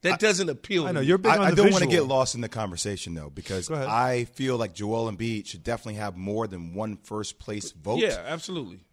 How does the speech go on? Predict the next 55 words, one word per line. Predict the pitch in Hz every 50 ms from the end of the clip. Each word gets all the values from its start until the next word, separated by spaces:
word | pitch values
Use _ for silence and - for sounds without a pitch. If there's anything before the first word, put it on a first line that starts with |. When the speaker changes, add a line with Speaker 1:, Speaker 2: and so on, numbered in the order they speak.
| _ _ _ -
Speaker 2:
But | 127 120 117
I'm | 123 143 160 165 151
not | 156 165 165 -
gonna | - 135 131 120
sit | - - 131
up | 117 110 -
here | 120 120
and | 117 113 104
say | - 131 120
that | 117 110 98 101
Nikola | 101 - - 113 110 98
Jokic | 90 98 110 110 - 92 82 -
doesn't | - 113 113 98 104 101
deserve | 92 92 82 95 101 101 87 82
to | 87
be | 80 92 87
the | 87 87
M | 87 80
V | 80 80
P. | - - 107 95 78 69 - _ _ _ _ _ _
Dude | - 170 170
almost | 147 139 156 147 127 -
av-, | 123 120 120 113 113 101 98 _ _ 101
averaged | 113 127 139 123 104 98
a |
triple-double | 85 - - 147 98 92 87 80 110 117 110 98 87
now. | 80 80 80 76 76 - _ _ _ _
So | - - 123
I | 131 143
know | 160 175
you | 170 170
can | - - 135
sit | - - 147
there | - 139
and | 131 127
say | - - 139 131 127 120
it | 110 101
doesn't | 90 127 110 101 104 80 82 92
look | 110 143 156 - -
right, | 120 135 139 139 147 135 - - - - -
it | 110
doesn't | 139 131 127 117 98
Speaker 1:
Just | 196 180
Speaker 2:
feel | - 151 160 165 165 156
Speaker 1:
saying. | - -
Speaker 2:
sexy. | 165 151 - 156 165 160 - - - - _
But | _ 117
we, | 147 170 170
if | 151 123 120
you, | 165 - -
if | 131 -
you | 147 160
watch | 302 - 190 - 147 -
basketball, | - 233 226 190 - - 170 143 156 139 131 131
though, | 123 127 120 120 117